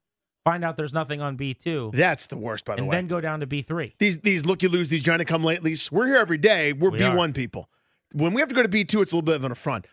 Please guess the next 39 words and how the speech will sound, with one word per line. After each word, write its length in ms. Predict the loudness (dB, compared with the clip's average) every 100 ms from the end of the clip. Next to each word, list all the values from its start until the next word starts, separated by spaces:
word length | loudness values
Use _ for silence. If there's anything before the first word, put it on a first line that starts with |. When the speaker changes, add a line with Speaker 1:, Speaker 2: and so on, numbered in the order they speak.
| _
Speaker 2:
Those 260 | 2 2 2
B 240 | 0 2
three 400 | 0 0 2 2
days, 580 | 4 6 4 2 0 -4 -6 _ _ _ _ -2
come 260 | 2 4
on, 240 | 2 0 -2
man. 280 | -2 -2
Speaker 1:
Today, 440 | -4 -4 -2 -4 -4
there 220 | -6 -6
was 200 | -6 -10
one 360 | -8 -6 -4 -8
spot 480 | -12 -4 -4 -4 -8
available, 760 | -8 -4 -4 -4 -8 -12 -16 -18 _ _ _ _ _
kind 280 | -6 -6 -4
of 140 | -8 -4
right 200 | -4 -4
up 160 | -8
near 160 | -8 -8
the 280 | -8 -10 -14 _ _ _ _ _
stairs 400 | _ -2 -2 -4
and 80 | -6
elevators, 560 | -4 -4 -6 -6 -10
Speaker 2:
Yeah. 120 | -4
Speaker 1:
right 100 | -2
up 160 | -2 -8 _
where 180 | -4 -4
the 140 | -8
centered 360 | -4 -4 -2 -4
up 160 | -4
where 100 | -4
you 100 | -4
Speaker 2:
Mm-hmm. 80 | -2
Speaker 1:
want 180 | -2 -4
it, 80 | -8 _ _ _ _ _ _
on 180 | -6 -6
B 220 | -4 -4
one. 360 | -4 -6 -8 -10 _ _ _ _ _ _ _ _ _
One 280 | -4 -2 -2
opening. 520 | -4 -4 -6 -6